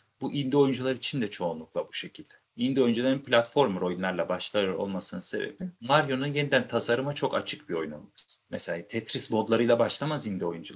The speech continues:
oy-, oyun tasarımcıları. Çünkü Tetris çok da yeniden tasarlamaya açık bir sistem değil. Yani tasarımcı kendisinin kariyer planını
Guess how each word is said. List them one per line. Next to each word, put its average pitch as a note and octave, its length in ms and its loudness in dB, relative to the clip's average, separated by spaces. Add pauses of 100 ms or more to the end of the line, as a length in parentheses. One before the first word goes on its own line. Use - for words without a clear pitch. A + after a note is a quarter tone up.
(160)
oy-, F#2+ 180 0
oyun F2+ 240 -6
tasarımcıları. F2 640 -8 (180)
Çünkü - 280 -8
Tetris C3 440 0
çok - 240 -4
da A2+ 220 -2 (120)
yeniden A2+ 380 4
tasarlamaya A2 560 4
açık - 340 -4
bir G2+ 60 -4
sistem - 480 0
değil. E2+ 200 -10 (300)
Yani D3 280 -2 (140)
tasarımcı D#3+ 600 4
kendisinin D#3+ 720 4 (180)
kariyer C#3+ 580 6
planını G#2 500 0